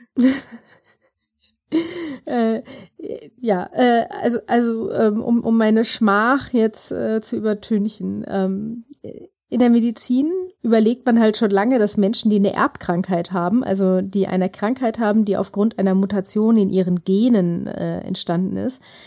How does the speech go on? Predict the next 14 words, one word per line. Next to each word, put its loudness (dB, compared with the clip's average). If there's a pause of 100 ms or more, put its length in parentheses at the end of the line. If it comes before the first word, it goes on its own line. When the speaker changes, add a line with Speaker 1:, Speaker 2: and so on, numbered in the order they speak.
(300)
Speaker 2:
dass 2
man 4
die 2
doch 2
einfach, -4
äh, 0 (160)
ja, -2
mit 0
Gentherapie 0
behandeln -2
kann. -4
Also 2
man, 2 (540)
äh, -6